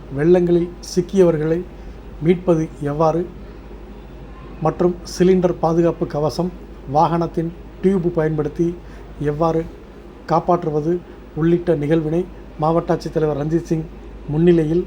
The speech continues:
ஆண்டிப்பட்டி அன்னை வேளாங்கண்ணி பள்ளி மாணவர்கள் முன்னிலையில் நேரடியாக களப்பயிற்சி செய்து காட்டினர். இந்த நிகழ்வில் தேனி மாவட்டத்தில் உள்ள ஒன்பது தீயணைப்பு நிலையங்களிலிருந்தும் நிலைய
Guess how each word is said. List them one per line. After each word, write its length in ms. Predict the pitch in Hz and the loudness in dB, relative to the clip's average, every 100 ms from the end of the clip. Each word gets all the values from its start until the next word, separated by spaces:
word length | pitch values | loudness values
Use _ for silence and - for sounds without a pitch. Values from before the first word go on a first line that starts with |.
| - - - - - | -6 -16 -16 -10 -2
ஆண்டிப்பட்டி 520 | 165 180 160 156 175 175 - - - | 2 4 4 4 2 2 -8 -12 -6
அன்னை 260 | 143 165 | 0 2
வேளாங்கண்ணி 460 | 156 156 160 160 156 | 2 2 2 0 -2
பள்ளி 240 | - 151 160 | -2 0 0
மாணவர்கள் 520 | 143 160 156 151 156 143 | 2 0 0 0 -2 -4
முன்னிலையில் 480 | 147 160 147 165 202 - - - - - | 0 0 2 0 -2 -10 -16 -16 -16 -4
நேரடியாக 680 | 139 175 175 160 147 151 165 | 4 6 6 4 2 0 -4
களப்பயிற்சி 560 | - 156 175 165 165 - | -2 0 2 0 0 -6
செய்து 320 | 147 151 156 | -4 -2 -2
காட்டினர். 440 | 156 143 147 160 180 - - - - - | -2 -4 -2 -2 -2 -8 -16 -16 -8 2
இந்த 140 | 180 | 4
நிகழ்வில் 420 | 175 160 160 185 190 - - - | 6 4 4 4 2 -14 -16 4
தேனி 240 | 175 185 | 6 6
மாவட்டத்தில் 500 | 170 165 170 165 160 | 6 4 2 0 0
உள்ள 180 | 151 151 170 185 - - - - - - - - 139 | 0 0 0 0 -10 -16 -16 -16 -16 -16 -16 -6 2
ஒன்பது 380 | 165 190 185 170 | 4 6 6 6
தீயணைப்பு 380 | 175 180 175 175 | 6 6 6 2
நிலையங்களிலிருந்தும் 880 | 151 160 160 156 147 147 147 160 180 - - - - - | 2 2 2 2 0 0 0 -2 -2 -6 -16 -18 -14 -4
நிலைய 300 | 147 175 175 | 4 6 8